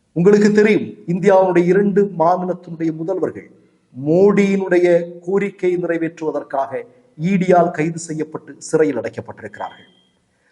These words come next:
ஒரு மிகப்பெரிய கட்சி, இந்தியாவை அறுபத்தைந்து ஆண்டுகளுக்கும் அதிகமாக ஆட்சி செய்த ஒரு மிகப்பெரிய கட்சி காங்கிரஸ். அந்த காங்கிரஸ் கட்சியினுடைய வங்கி கணக்குகளை முழுவதுமாக முடக்கி வைத்திருக்கிறார்கள். காங்கிரஸ் கட்சி சொல்லிக் கொண்டிருக்கிறது,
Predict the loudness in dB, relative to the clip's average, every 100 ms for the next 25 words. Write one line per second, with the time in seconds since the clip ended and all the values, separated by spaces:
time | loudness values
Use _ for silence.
0 | _ _ 2 4 4 4 4 2 2 0
1 | -2 -12 -16 _ -4 0 4 4 6 4
2 | 2 -2 0 2 2 2 0 2 2 0
3 | 0 -2 -2 -2 -6 -10 -8 -8 -4 -2
4 | 0 -2 -2 -4 -6 -8 -4 -2 -2 -4
5 | -10 _ -4 -2 -2 -4 -4 0 0 -2
6 | -6 -8 -10 -2 -2 -2 -10 -20 _ _
7 | _ _ -2 2 4 4 4 0 0 -4
8 | -4 -2 2 4 4 2 -2 -4 -6 -6
9 | 0 0 2 0 0 2 2 4 4 2
10 | 0 0 -2 -4 -6 -8 -8 -16 -20 -20
11 | -20 _ _ _ _ _ 2 2 0 -2
12 | -4 -6 -2 0 2 0 -2 -2 -6 -14